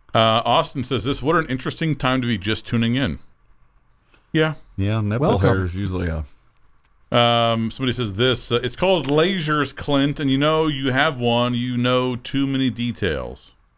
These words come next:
Speaker 3: <laughs> The ad, the, the ad for it has made me laugh. Um, no, I'm,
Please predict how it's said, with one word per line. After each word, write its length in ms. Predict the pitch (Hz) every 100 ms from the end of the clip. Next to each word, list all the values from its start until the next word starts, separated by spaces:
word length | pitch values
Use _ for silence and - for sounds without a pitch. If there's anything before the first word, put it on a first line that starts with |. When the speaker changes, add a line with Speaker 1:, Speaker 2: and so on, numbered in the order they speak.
| _
Speaker 3:
<laughs> 120 | -
The 160 | - 220 -
ad, 300 | 170 180 160
the, 140 | 175 - _ _ _
the 200 | 135 156
ad 360 | 151 143 139 120
for 200 | 127 117
it 100 | 107 - _ _ -
has 140 | 120
made 220 | 117 113 107
me 80 |
laugh. 280 | 104 101 101 - - _ _ _ _ _ _
Um, 380 | 147 135 110 104 - -
no, 100 | 151
I'm, 340 | 151 160 175